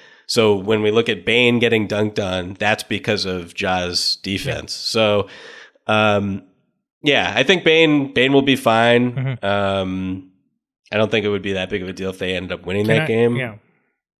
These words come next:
Speaker 1: Go
Speaker 2: Can I
Speaker 1: ahead,
Speaker 2: hit you
Speaker 1: Rohan.
Speaker 2: with, can I hit you with a crazy Warriors stat that kinda blew me away?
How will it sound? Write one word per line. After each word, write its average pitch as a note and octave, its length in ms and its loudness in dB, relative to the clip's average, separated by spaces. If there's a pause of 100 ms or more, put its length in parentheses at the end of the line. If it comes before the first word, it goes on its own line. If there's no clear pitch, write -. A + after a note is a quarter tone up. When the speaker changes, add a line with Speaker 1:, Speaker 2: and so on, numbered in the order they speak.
(240)
Speaker 1:
Go - 60 -4
Speaker 2:
Can E3+ 60 4
I G3 40 4
Speaker 1:
ahead, A#3+ 100 4
Speaker 2:
hit D4 60 4
you - 60 -2
Speaker 1:
Rohan. B3 140 2
Speaker 2:
with, - 280 -4
can F3+ 120 0
I A3 60 4
hit D4 140 4
you C4 80 -4
with C4+ 160 -2
a F3+ 40 2
crazy C#3 680 -4 (120)
Warriors B2+ 460 -2
stat C3+ 480 -6
that B2+ 120 -6
kinda A#2+ 200 -6
blew A#2 160 -6
me A2+ 140 -6
away? A2+ 280 -4